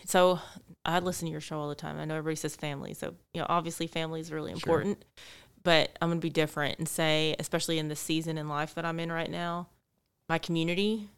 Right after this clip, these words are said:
Speaker 2: Mm.
Speaker 1: Um, and, y-, you know, it'd take me a lot longer than a podcast to tell you exactly how I got back to Paragould and, and the roads I've taken. But I know that, um, like, God, the universe, whatever you wanna
Speaker 2: Mm-hmm.
Speaker 1: say, has led me back here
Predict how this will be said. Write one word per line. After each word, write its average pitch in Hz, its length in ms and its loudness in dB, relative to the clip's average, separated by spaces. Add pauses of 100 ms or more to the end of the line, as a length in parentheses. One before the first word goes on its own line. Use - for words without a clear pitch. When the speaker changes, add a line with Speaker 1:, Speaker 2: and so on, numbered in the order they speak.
(340)
Speaker 2:
Mm. 110 120 -2 (260)
Speaker 1:
Um, 165 520 -2
and, 156 640 0 (160)
y-, - 120 -10 (160)
you 165 60 -2
know, 147 200 -4 (580)
it'd 180 120 4
take 196 180 4
me 180 80 2
a 165 80 6
lot 165 320 4
longer 160 320 0
than 151 100 -4
a 147 40 -6
podcast 151 480 0
to - 60 -10
tell 170 120 -2
you 151 160 0
exactly 151 380 -4
how 160 100 -2
I 143 60 -2
got 143 180 -2
back 143 200 -4
to - 80 -18
Paragould 143 500 -4
and, 143 180 -8 (220)
and 160 160 -6
the 151 60 -6
roads 156 260 0
I've 143 140 -2
taken. 143 340 -4
But 139 100 -6
I 151 120 0
know 156 320 2
that, - 260 -4 (320)
um, 139 500 -6 (300)
like, 143 160 -8
God, 165 420 2
the 151 80 -6
universe, 156 540 -2
whatever 156 240 0
you 151 80 -2
wanna 147 160 -2
Speaker 2:
Mm-hmm. 151 120 -6
Speaker 1:
say, 151 440 0 (320)
has 170 200 -2
led 165 220 4
me 160 140 0
back 156 340 2
here 143 360 -4